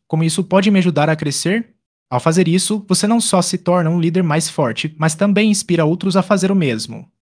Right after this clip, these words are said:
Crescimento espiritual através do estudo bíblico. A importância da leitura bíblica regular em pequenos grupos. Quando você se junta a um pequeno grupo para estudar a Bíblia, está criando um espaço especial para crescimento espiritual.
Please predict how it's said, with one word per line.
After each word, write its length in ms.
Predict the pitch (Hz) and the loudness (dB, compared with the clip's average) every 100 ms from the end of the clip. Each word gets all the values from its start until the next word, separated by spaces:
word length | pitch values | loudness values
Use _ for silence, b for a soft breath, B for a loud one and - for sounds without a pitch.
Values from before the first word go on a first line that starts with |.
| _ | _
Crescimento 460 | 135 - 156 160 | -2 0 0 0
espiritual 560 | 170 - 202 226 190 170 | -2 -2 -4 0 2 2
através 460 | 185 - 151 151 139 | 0 0 2 0 0
do 100 | 156 | -2
estudo 340 | - 196 170 | -2 -2 -2
bíblico. 380 | 127 160 185 185 | 0 0 0 0
A 60 | |
importância 580 | 180 180 156 160 170 170 | 0 0 -2 0 0 0
da 100 | 160 | -2
leitura 380 | 165 185 190 190 | 0 0 0 0
bíblica 400 | 147 156 139 151 | 0 -2 -2 0
regular 420 | 147 185 196 175 | 2 2 2 2
em 80 | 170 | 0
pequenos 520 | 160 156 170 160 175 | -2 -2 0 0 -2
grupos. 340 | 143 165 185 - | -2 -2 -2 -2
Quando 320 | 156 151 135 | 0 0 0
você 300 | 135 156 170 | -2 -2 -2
se 160 | - | -2
junta 320 | 135 143 180 196 | 0 0 0 0
a 40 | |
um 60 | 190 | 0
pequeno 400 | 160 - 175 156 | -2 -2 -2 -2
grupo 340 | 131 190 214 | -2 -2 -2
para 220 | 208 202 | -2 0
estudar 400 | 202 - 175 160 | 0 -2 -2 0
a 60 | 165 | 0
Bíblia, 480 | 135 139 120 110 - | -2 -4 -4 -8 -8
está 300 | 147 - 160 | -8 -4 -4
criando 420 | 160 175 175 180 | -2 0 0 2
um 60 | 208 | 2
espaço 480 | 190 - 160 156 175 | 0 0 0 2 -2
especial 540 | - - - 160 160 | -4 -6 0 2 2
para 200 | - 196 | 0 -4
crescimento 560 | 190 165 - 160 160 180 | -2 -2 0 0 0 -2
espiritual. 720 | 175 190 185 180 120 101 | -2 -4 0 0 0 -2